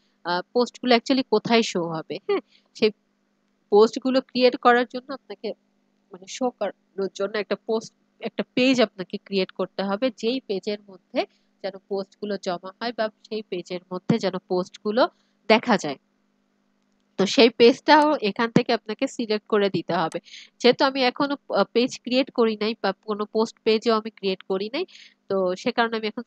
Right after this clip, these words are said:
সিলেক্ট করতে পারছি না। আমি যখন একটা পোস্ট page create করব তখন আমি এখান থেকে সিলেক্ট করে দিব। এরপর হচ্ছে blog pages show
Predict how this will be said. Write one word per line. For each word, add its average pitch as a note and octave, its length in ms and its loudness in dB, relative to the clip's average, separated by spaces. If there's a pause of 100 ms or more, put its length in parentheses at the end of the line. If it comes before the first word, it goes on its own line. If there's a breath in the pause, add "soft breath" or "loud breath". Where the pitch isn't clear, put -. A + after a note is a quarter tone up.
সিলেক্ট G#3 280 -6
করতে G#3+ 260 -4
পারছি F3+ 380 -4
না। C4+ 80 0
আমি A#3+ 140 -2
যখন G#3 320 0
একটা G#3+ 280 -4
পোস্ট G3 300 -4
page G#3 160 0 (140)
create A3+ 400 -2
করব G#3 220 0 (380 soft breath)
তখন G#3 280 -6
আমি G3+ 200 -6
এখান G3 300 -6
থেকে B3 220 -6
সিলেক্ট G3+ 480 -4
করে G3+ 220 2
দিব। D#3 180 -8 (360 loud breath)
এরপর A3+ 320 2
হচ্ছে B3 200 -2
blog G#3+ 340 2 (340)
pages G#3 380 2
show G#3 260 -2